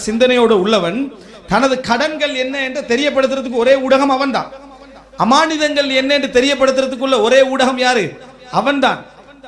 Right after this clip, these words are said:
அந்த எல்லா பகுதிகளையும் எழுதிய நிலையில் அவன் எப்பொழுதும் என்ன செய்ய வேண்டும்? இருக்க வேண்டும். எடுத்து பார்த்தா, மனைவியோ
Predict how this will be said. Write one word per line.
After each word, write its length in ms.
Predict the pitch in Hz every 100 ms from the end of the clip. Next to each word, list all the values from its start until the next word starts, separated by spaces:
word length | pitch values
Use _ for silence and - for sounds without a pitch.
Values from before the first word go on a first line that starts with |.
| 254
அந்த 220 | 269 294 277 240
எல்லா 200 | 269 311 311 269
பகுதிகளையும் 640 | 240 277 247 262 311 277
எழுதிய 280 | 247 330 320 302
நிலையில் 240 | 277 285 269
அவன் 140 | 247
எப்பொழுதும் 300 | 254 269 254
என்ன 80 | 233 208
செய்ய 140 | 233
வேண்டும்? 220 | 202 156 -
இருக்க 180 | 240 247 226
வேண்டும். 200 | 170 175
எடுத்து 240 | 254 285 220
பார்த்தா, 340 | 214 247 254 269 302 - - - 165
மனைவியோ 500 | 254 294 277 277